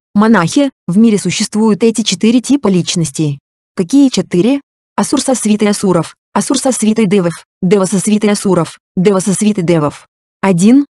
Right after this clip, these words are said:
И каким образом, монахи, человек является асуром со свитой асуров? Бывает так, что некий человек безнравственный, обладает плохим характером.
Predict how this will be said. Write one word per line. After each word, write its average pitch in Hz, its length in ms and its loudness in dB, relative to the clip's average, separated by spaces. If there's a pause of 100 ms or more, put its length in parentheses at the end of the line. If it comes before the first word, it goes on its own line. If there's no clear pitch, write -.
И 202 100 2
каким 208 380 0
образом, 180 480 2 (160)
монахи, 220 560 2 (180)
человек 208 480 0
является 208 540 0
асуром 220 320 0
со 262 140 -2
свитой 208 340 -2
асуров? 208 480 -2 (340)
Бывает 208 420 0
так, 294 280 -2 (160)
что - 180 -2
некий 190 300 2
человек 214 480 2
безнравственный, 170 880 0 (160)
обладает 247 500 0
плохим 180 340 0
характером. 156 680 -4